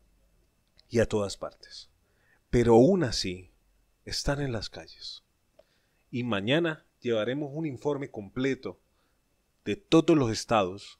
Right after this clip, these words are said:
que van a salir a las calles. Porque es que no solo son docentes. En las últimas horas veíamos diferentes videos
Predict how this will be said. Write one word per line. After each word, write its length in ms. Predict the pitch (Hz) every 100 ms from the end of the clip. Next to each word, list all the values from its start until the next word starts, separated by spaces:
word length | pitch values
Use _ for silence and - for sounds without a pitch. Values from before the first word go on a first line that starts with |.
| _
que 100 | -
van 160 | 104 113
a 60 |
salir 320 | 117 110 101 113
a 60 |
las 180 | 117 101
calles. 480 | - 87 90 - - _ _ _ _ _ _ _ _ _ _
Porque 260 | - 135 -
es 60 | 139
que 140 | 165
no 100 | 147
solo 260 | - 135 131
son 200 | 135 123
docentes. 800 | 117 - 95 85 _ - - _ _ _ _ - -
En 120 | 120
las 160 | 139 -
últimas 480 | 170 143 131 120 -
horas 360 | 151 139 120
veíamos 580 | 107 95 113 110 113 110
diferentes 840 | 104 104 101 101 113 - 127 - _ _ _ _ _ _
videos 800 | 110 113 120 92 - - -